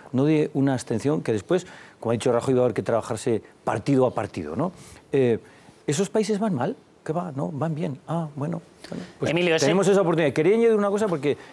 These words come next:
Speaker 1: estaba viendo antes el debate sobre la pedagogía en política, pero ¿cómo se puede despreciar la pedagogía en política? Estoy con Carlos, o sea, y con, con todos los que reivindicamos que la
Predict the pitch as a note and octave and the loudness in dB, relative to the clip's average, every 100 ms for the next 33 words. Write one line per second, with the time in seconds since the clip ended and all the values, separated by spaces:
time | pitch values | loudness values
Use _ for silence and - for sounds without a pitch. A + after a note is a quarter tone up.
0 | - - D#3+ F3 F3+ F3+ F#3+ D#3 C#3 D3+ | -20 -4 0 2 2 2 0 2 2 2
1 | F#3 E3 C#3+ C3+ A2 A#2 A2 F#2 D#3+ E3 | 0 0 2 2 2 0 0 0 -2 -2
2 | D#3+ E3 F3 F#3 F3 A3 - - - A#2 | -2 -2 -2 -2 -2 -4 -6 -20 -16 -8
3 | A2 A#2+ A2+ A#2+ A2+ - G2+ - D#3 C4 | -4 -2 0 0 -2 -2 -6 -2 0 0
4 | D4 - - _ - A2 A2+ A2 - A2+ | -4 -20 -20 _ -8 -2 0 0 0 -2
5 | F#2+ A2 E3+ A3+ G#3 - - - - G2 | 0 -2 -2 -2 -2 -4 -14 -20 -20 -14
6 | - A#2 F3 - A#2+ G#3 A3+ - - - | -10 -4 -4 -2 -2 0 -2 -6 -20 -10
7 | - A#2 G#2+ - - _ - - E2 - | -2 -2 -4 -16 -20 _ -8 -6 -8 -16
8 | - G2+ E2 A#2 D3+ - G#3+ F#3+ C#3+ B2+ | -6 -6 0 0 0 2 2 4 2 2
9 | C3 - A#2+ A#2 | -2 0 0 0